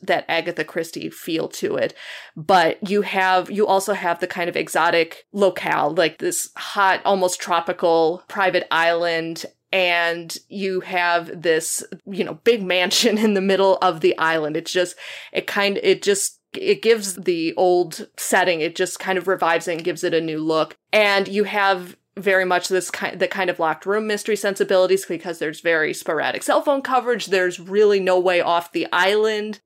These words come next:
um, except by boat, which it'll take, you know, it'll take a really long time for a boat to get there. So they're all trapped on this island with each other. And so that brings with all of the suspicion and paranoia about,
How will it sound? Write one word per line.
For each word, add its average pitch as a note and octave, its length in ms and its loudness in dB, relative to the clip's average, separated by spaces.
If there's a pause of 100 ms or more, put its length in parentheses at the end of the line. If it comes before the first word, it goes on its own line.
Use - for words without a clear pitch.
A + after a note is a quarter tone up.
(120)
um, F3 260 2
except F#3+ 480 0
by E3+ 500 2
boat, F#3 460 2
which E3+ 260 0
it'll F3 260 2
take, D#3+ 520 -6
you F#3+ 120 -4
know, C#3+ 140 -4
it'll E3+ 140 0
take E3+ 180 -8
a E3+ 60 -4
really G3 300 2
long E3 180 -2
time D#3+ 160 -6
for E3 120 -4
a D#3 40 -2
boat D#3 180 -2
to F3+ 60 -4
get F3+ 220 -2
there. G3+ 100 2
So G#3+ 160 0
they're A3+ 240 2
all A3 220 4
trapped F#3+ 360 -2
on F3 120 2
this E3 120 -4
island E3 300 0
with D3+ 160 -4
each - 160 -10
other. - 380 -4 (100)
And F3+ 200 -2
so F#3+ 200 4
that E3+ 240 2
brings D#3+ 320 -2
with D#3+ 160 0
all D3+ 160 0
of D#3 120 -4
the D3+ 100 -6
suspicion G#3 500 0
and F3 100 -4
paranoia E3 720 0
about, D3 360 -4